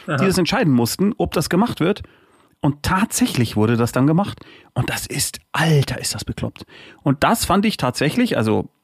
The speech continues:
Speaker 2: obwohl oder vielleicht auch <laughs> weil ich da selber dabei war, unfassbar lustig. Das hat echt Spaß gemacht. Und ich war verwundert, dass sie das gemacht haben, weil es ja letztlich doch ein großer Konzern ist.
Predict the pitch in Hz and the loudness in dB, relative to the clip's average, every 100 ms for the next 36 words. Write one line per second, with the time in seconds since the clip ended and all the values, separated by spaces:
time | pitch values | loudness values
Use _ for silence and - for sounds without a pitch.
0 | - _ 113 101 101 185 143 85 78 85 | -20 _ -6 -2 0 2 0 -4 -8 -4
1 | 120 120 - - 170 170 139 135 127 117 | -2 0 0 2 2 2 0 -2 -2 -6
2 | - 175 180 147 147 160 131 123 - 139 | -6 -2 2 2 2 2 2 2 2 2
3 | 160 - _ - 240 311 311 - - - | 0 -4 _ -2 2 4 2 -2 -6 -6
4 | - 170 165 165 - - - 107 - - | -4 0 2 0 0 -4 -2 -4 -4 -4
5 | 190 - 180 165 127 110 - 113 131 - | -4 -2 -4 -2 -2 -2 -2 -2 -2 -2
6 | 113 131 247 277 277 180 - 208 196 - | 0 2 4 4 2 -2 0 0 0 2
7 | 254 - 139 120 123 120 123 131 143 151 | 0 2 0 2 2 0 0 0 0 -2
8 | - - 165 160 165 165 143 135 151 143 | -2 0 0 0 0 0 0 0 2 2
9 | 113 | 0